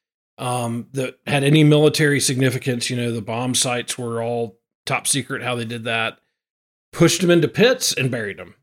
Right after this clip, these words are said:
So there are tons of 'em buried in the desert, uh, buried off of all these old military runways. And my dad was telling me that his hometown had an air-, or airport that my grandfather hung out at all the time. It's now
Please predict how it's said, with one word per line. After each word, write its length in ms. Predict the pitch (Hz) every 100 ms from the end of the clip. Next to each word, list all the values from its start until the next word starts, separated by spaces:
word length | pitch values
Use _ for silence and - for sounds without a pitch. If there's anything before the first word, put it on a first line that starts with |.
| _ _ -
So 180 | 156
there 180 | 147 147
are 40 | 139
tons 300 | - 180 175
of 140 | 165
'em 60 | 143
buried 260 | 139 139
in 80 | 127
the 80 | 113
desert, 720 | 107 170 180 190 185 180 - _ _ _ -
uh, 200 | 123 120
buried 340 | 143 151 151
off 220 | 147 135
of 280 | 135 113 120 101
all 180 | 147
these 300 | 156 151 135
old 240 | 147 151 135
military 480 | 143 156 170 160 139
runways. 720 | 139 151 156 160 160 156 - _ _ _ -
And 160 | 156
my 160 | 143 135
dad 500 | 117 160 214 262 240
was 220 | 170 -
telling 280 | 180 165 156
me 140 | 147
that 180 | 135 -
his 340 | - 196 208 185
hometown 840 | 208 185 - 156 156 151 147 139 _ -
had 240 | 143 147 135
an 220 | 131 - 143
air-, 260 | 143 - _ -
or 320 | 165 190 -
airport 440 | 143 185 190 156 135
that 120 | 123
my 120 | 120
grandfather 500 | 110 139 147 139 120
hung 160 | 131 127
out 240 | 131 82 -
at 160 | 127
all 100 | 127
the 80 | 120
time. 280 | 113 143 131
It's 120 | -
now 380 | 131 131 123